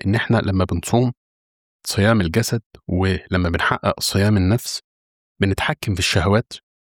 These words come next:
ثم نتحكم في الانفعالات، ثم نتحكم في المكيفات، ثم نتحكم في المنبهات، ويجي المكسب الخامس وهو ضبط الذات. وضبط الذات يكون من خلال ضبط العادات.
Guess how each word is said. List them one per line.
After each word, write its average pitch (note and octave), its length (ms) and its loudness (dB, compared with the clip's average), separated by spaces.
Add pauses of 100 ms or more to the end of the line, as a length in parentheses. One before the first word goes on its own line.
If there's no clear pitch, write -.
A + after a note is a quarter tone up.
(520)
ثم A#2+ 340 2
نتحكم - 500 -4
في F#2 340 -2 (120)
الانفعالات، F#2 680 -2 (500)
ثم B2 300 2
نتحكم - 460 -4
في G#2 120 -2
المكيفات، F#2+ 760 0 (540)
ثم B2 300 2
نتحكم - 480 -4
في A2 120 0
المنبهات، G#2 760 2 (460)
ويجي G#2+ 380 2
المكسب F#2 400 -2
الخامس F#2+ 580 -2 (380)
وهو F2 280 -2
ضبط - 340 -4
الذات. - 420 -6 (760)
وضبط C#3+ 340 0
الذات A2+ 300 0
يكون A#2 260 0
من G2+ 60 0
خلال G#2 380 -2 (320)
ضبط A#2+ 120 -2 (280)
العادات. F2+ 760 -4